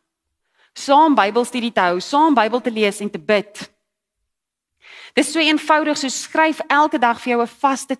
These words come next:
tyd neer wat jy gaan stilte tyd hou, wat jy gaan Bybel lees, wat jy God se teenwoordigheid gaan opsoek. Dis so eenvoudig soos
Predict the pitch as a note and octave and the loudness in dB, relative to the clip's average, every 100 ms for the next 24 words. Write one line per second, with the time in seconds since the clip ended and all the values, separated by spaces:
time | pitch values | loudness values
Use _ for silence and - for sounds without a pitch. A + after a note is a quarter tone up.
0 | - C4+ B3+ _ F#3 G#3 A#3 G3+ F3+ - | -2 -2 -2 _ -8 -4 0 0 -2 -16
1 | _ _ G#3+ G#3+ G#3 A3 - G#3 G#3+ G3+ | _ _ -10 -8 -6 -6 -4 -6 -4 -4
2 | F3+ D#3 D#3 E3 - _ _ _ G#3 A3 | -4 -6 -10 -14 -20 _ _ _ -4 -4
3 | G#3 A3+ G3 F#3+ G#3 F3+ E3+ - - _ | -2 0 0 0 -2 -4 -6 -8 -20 _
4 | - G#3 A3+ A#3 A3+ A#3 A3+ F#3 F#3+ F#3+ | -6 -4 -4 -6 -8 -4 -6 -2 -2 -2
5 | F#3+ F3+ - F3 D#3 - D3 - _ _ | -2 -6 -6 -10 -10 -16 -18 -18 _ _
6 | _ _ _ _ _ _ _ _ _ _ | _ _ _ _ _ _ _ _ _ _
7 | _ _ _ _ _ _ B3 - D#4+ D#4+ | _ _ _ _ _ _ -4 -2 -2 0
8 | D4+ D4 D#4 D4 C#4+ C4+ B3 | 0 2 2 2 -2 -4 -6